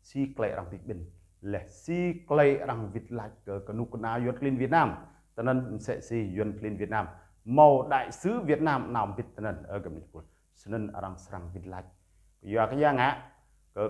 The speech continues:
clay sẽ si vịt bên này có tuồng lạch lụp lự, clay cờ nụ cờ na yuan clean ngạ chặt bài cái nặng để gạ là tập người chỉ sang rồi, clay cờ nụ cờ na yuan clean cầm gạ mà break lại đảo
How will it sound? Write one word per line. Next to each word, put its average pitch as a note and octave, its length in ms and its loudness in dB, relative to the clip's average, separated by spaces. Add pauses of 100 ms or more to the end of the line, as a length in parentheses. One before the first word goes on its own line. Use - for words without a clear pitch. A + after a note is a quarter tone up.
clay E3 520 6 (320)
sẽ B2+ 260 -6
si C#3 160 -4
vịt C#3+ 160 -2
bên D#3+ 180 4
này D#3 340 8
có B2 220 6
tuồng A#2+ 200 2
lạch A2 140 0
lụp A#2+ 140 2
lự, E3 460 4 (160)
clay D3+ 500 8
cờ C#3+ 60 4
nụ D3+ 120 4
cờ D3 140 -4
na C3+ 320 2
yuan B2+ 140 0
clean A#2 300 -4
ngạ A2 280 -2
chặt - 260 -14
bài G#2 220 -8
cái F#2+ 80 -8
nặng F#2 140 -6
để F2 80 -8
gạ F#2 200 -4
là F#2 140 -6
tập F2+ 180 -14
người F#2 140 -14
chỉ - 60 -20
sang F2 180 -14 (100)
rồi, E2+ 80 -18 (320)
clay D3+ 520 8
cờ C3+ 60 -2
nụ B2+ 100 2
cờ B2 200 -10
na A2+ 260 -2
yuan G2+ 220 -6
clean G#2+ 280 -8
cầm A2+ 220 -4
gạ G#2+ 220 -8
mà A2 140 -10
break F#2+ 240 -10
lại F#2 80 -10
đảo F#2 180 -16